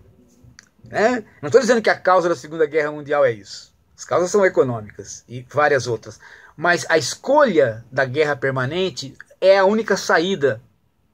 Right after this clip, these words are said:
né, pra que você tenha a união da população de novo. Porque o ódio vai corroendo todas as partes. É claro que no nazifascismo os judeus foram escolhidos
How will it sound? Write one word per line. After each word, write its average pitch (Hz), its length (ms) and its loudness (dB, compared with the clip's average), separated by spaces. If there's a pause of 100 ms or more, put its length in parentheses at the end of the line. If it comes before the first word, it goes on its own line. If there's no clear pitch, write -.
(320)
né, 170 260 -6
pra - 140 0
que 180 160 -8
você 170 340 -4
tenha 165 340 -4
a 156 80 -4
união 151 440 -4
da 135 80 -2
população 135 580 -2
de 135 120 -6
novo. 120 400 -6 (320)
Porque 156 200 0
o 175 120 4
ódio 185 220 4
vai 180 140 2
corroendo 180 460 -2
todas 175 440 0
as 120 120 -6
partes. - 640 -14 (1500)
É 120 100 -8
claro 156 500 4
que 139 140 -16
no 139 100 -10
nazifascismo 135 880 -8
os 160 140 -6
judeus 156 340 -4
foram 165 200 -6
escolhidos 151 580 -6